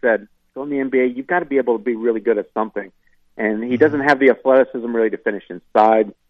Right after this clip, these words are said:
Speaker 1: He's not a very good shooter. You know, he's a decent rebounder and such, but there's a lot of guards you can get to do that, as well as wings nowadays. So I'm not a fan of him. Um, and let's be honest, players that come out of Wisconsin, you don't know what you're gonna get with them.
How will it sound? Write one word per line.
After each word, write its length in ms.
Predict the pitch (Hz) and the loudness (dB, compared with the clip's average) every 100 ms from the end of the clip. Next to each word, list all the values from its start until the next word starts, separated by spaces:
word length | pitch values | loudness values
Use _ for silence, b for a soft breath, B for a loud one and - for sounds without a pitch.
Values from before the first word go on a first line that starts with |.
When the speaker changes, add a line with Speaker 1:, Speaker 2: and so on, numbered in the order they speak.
| _ | _
Speaker 1:
He's 180 | - 120 | -8 -2
not 160 | 120 127 | 2 4
a 40 | |
very 240 | 117 120 104 | 6 4 4
good 200 | 101 92 - | 0 -6 -6
shooter. 380 | 117 110 110 - _ _ _ _ - | -4 0 -2 -4 _ _ _ _ -10
You 100 | 151 | -6
know, 60 | 127 | -2
he's 180 | 127 113 | -2 -4
a 60 | |
decent 400 | 123 139 - 135 | -4 -6 -6 -6
rebounder 580 | 113 117 110 107 107 107 | -6 -2 -2 -2 -2 -4
and 140 | 101 - | -4 -8
such, 260 | 113 107 - - | -4 -2 -4 -10
but 180 | 104 - _ _ _ _ _ _ _ _ _ - | -12 -12 _ _ _ _ _ _ _ _ _ -10
there's 140 | 120 | -2
a 40 | |
lot 140 | 117 117 | 2 2
of 80 | 113 | 4
guards 240 | 107 104 | 2 2
you 60 | 107 | -4
can 180 | 104 | -10
get 220 | 101 107 - | -4 -4 -4
to 60 | |
do 160 | 104 104 | -6 0
that, 180 | 104 76 - | 0 0 -4
as 100 | - | -6
well 280 | 104 117 104 | 0 0 0
as 60 | |
wings 260 | 110 113 98 | -4 -6 -6
nowadays. 420 | 98 95 92 98 - | -6 -6 -4 -6 -2
So 160 | 110 - _ _ _ _ | -4 -4 _ _ _ _
I'm 180 | 113 143 | 0 4
not 120 | 147 | 4
a 40 | 123 | 4
fan 280 | - 110 104 | -2 -6 -6
of 80 | |
him. 220 | 98 95 95 _ - | -10 -12 -14 _ -14
Um, 360 | 110 101 104 117 | -8 -6 -6 -6
and 160 | 127 | -6
let's 100 | 131 | -6
be 140 | - 127 | -6 -4
honest, 240 | 117 104 - _ _ _ - | -4 -6 -12 _ _ _ -10
players 200 | 175 139 | -8 -8
that 80 | - | -8
come 120 | 120 | -4
out 80 | 117 | -4
of 80 | 107 | -4
Wisconsin, 380 | 107 - 127 - | -6 -6 -8 -6
you 80 | 160 | -4
don't 140 | 202 | -2
know 80 | 147 | -2
what 200 | 120 - | -2 -4
you're 80 | 107 | -6
gonna 160 | 101 | -8
get 280 | 92 107 - | -2 -4 -2
with 160 | 98 - | -6 -8
them. 240 | 92 87 | -10 -10